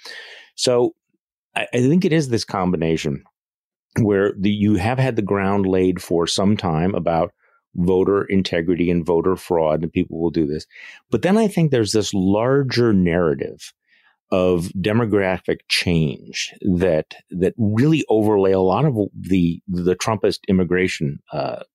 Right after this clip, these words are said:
push. And you hear it from people like the Ann Coulter wing of the party, which is that, uh, unless you restrict immigration, Republicans will never win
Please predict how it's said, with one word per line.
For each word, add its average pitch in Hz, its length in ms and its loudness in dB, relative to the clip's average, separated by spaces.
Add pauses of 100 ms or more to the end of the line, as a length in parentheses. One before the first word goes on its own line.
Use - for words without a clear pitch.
(160)
push. - 300 -2 (400)
And 113 100 2
you 117 80 2
hear 160 140 4
it 196 80 -2
from 131 160 0
people 110 300 0
like 104 160 0
the 95 240 0
Ann 101 100 2
Coulter 110 400 0
wing 80 220 0
of 76 100 -2
the - 80 -14
party, - 400 -6
which 87 220 -2
is 82 180 2
that, 85 160 2 (460)
uh, 110 140 2
unless 127 300 0
you 151 60 0
restrict 123 460 -2
immigration, 101 640 0 (240)
Republicans 120 540 -2
will 110 140 2
never 107 280 2
win 90 500 0